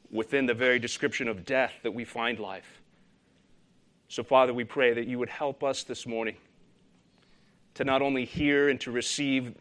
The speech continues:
the events as they've been told, but that we would hear and receive the purpose for which they've been accomplished. Lord, help us by the ministry of your Spirit.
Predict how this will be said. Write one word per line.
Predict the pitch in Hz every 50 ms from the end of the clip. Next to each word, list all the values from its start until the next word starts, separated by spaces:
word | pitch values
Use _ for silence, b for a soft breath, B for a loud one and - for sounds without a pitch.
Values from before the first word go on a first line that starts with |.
| - _ -
the | 135 - 131 131
events | 117 110 131 135 143 151 147 - -
as | 120 123 117
they've | - 135 127 117 110
been | 127 131 127 120
told, | - - - 156 139 131 123 120 113 104
but | 117 113 -
that | 127 123 -
we | 135 127 117
would | 117 120 -
hear | - - 151 135 139 135 131
and | 123 120
receive | 117 113 - - - 139 131 127 120 113 104
the | 110
purpose | - - - - 160 156 - - 123 107 -
for | - - 113
which | 110 117 120 120 - -
they've | 117 113 110
been | 110 107 107
accomplished. | 101 - - 104 95 85 - 90 90 - - - - _ _ _ _ _ _ _ _ _ _ _ _ _ _ _ _ _ _ _ _ _ _ _ -
Lord, | 107 104 -
help | - - 139 139 135 135 -
us | 127 120 -
by | - 123 117 117
the | 117
ministry | 117 123 123 127 123 - - 127 120
of | 117 110
your | 113 113
Spirit. | - - - - 110 110 101 98 -